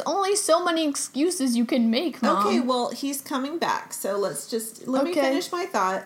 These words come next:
Speaker 1: Okay.
Speaker 2: But anyway, some of them are still wasn't, weren't happy with his performance, but you know what? Here's the thing. Um, with the Browns running game,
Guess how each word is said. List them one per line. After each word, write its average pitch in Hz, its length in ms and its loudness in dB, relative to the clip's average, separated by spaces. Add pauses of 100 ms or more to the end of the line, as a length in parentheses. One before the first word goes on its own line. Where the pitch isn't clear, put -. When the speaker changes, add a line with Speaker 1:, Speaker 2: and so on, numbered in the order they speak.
Speaker 1:
Okay. 254 340 -4
Speaker 2:
But 302 120 -2
anyway, 302 300 0
some 294 220 0
of 294 60 -2
them 285 160 -2
are 262 120 2
still 254 340 0
wasn't, 240 500 0
weren't 226 220 0
happy 220 240 2
with 202 160 0
his 226 160 -4
performance, 240 540 -4
but - 280 0
you 285 80 -2
know 311 140 -2
what? 302 160 -2
Here's 349 260 0
the 240 100 0
thing. - 340 -8 (840)
Um, 247 540 2 (300)
with 277 300 0
the 269 80 -2
Browns 311 1000 2 (120)
running 226 500 4
game, 262 640 0